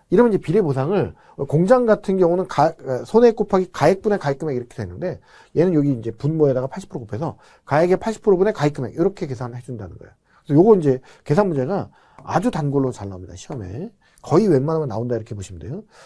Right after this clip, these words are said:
자, 이제 밑에 한번 보시면, 사례를 보시면, 자, 천만 원짜리입니다. 이게 천만 원 똑같아요, 보험가액이.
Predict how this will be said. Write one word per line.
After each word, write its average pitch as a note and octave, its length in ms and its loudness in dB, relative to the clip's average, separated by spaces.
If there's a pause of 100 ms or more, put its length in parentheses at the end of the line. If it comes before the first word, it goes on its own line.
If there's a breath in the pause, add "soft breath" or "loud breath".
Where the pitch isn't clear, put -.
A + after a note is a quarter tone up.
자, E3+ 120 -2
이제 F#3 120 2
밑에 E3+ 220 2
한번 G#3+ 180 2
보시면, C#3 300 -4
사례를 F3 260 -2
보시면, B2+ 480 -6 (1120 loud breath)
자, A#2 100 -6
천만 B3+ 300 0
원짜리입니다. B2+ 440 0
이게 A2 120 -6
천만 F#3 240 -6
원 D3 80 -4
똑같아요, A2 400 -8
보험가액이. G2 680 -8